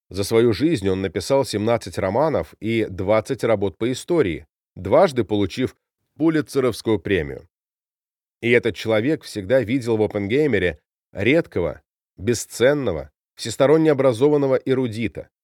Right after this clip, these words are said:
"Такие, как Леонардо да Винчи и Оппенгеймер, большая редкость", писал Хорган в тысяча девятьсот восемьдесят восьмом году. Однако их удивительная любовь и опережающее время понимание сути вещей,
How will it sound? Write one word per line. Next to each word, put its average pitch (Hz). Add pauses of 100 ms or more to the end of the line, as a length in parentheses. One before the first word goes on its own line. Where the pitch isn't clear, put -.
(560)
"Такие, 117
как 107
Леонардо 110
да 101
Винчи 113
и 101
Оппенгеймер, 101
большая 139
редкость", 147
писал 101
Хорган 131 (240)
в -
тысяча 131
девятьсот 110
восемьдесят 107
восьмом 92
году. 76 (520)
Однако 180
их 151
удивительная 135
любовь 120 (480)
и 110
опережающее 123
время 113
понимание 113
сути 135
вещей, 120